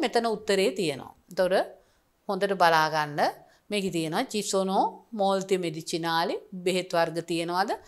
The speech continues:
ඒවා නොමිලේද? සෝනෝ ග්‍රතුයිති ඒවා නොමිලේද?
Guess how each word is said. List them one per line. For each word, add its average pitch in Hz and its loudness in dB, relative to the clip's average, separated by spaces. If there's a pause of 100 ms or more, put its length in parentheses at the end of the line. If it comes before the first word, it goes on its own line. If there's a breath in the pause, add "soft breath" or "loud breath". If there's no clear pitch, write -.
(260 soft breath)
ඒවා 196 8
නොමිලේද? 175 2
සෝනෝ 180 2
ග්‍රතුයිති 170 0 (280)
ඒවා 170 2
නොමිලේද? 165 -2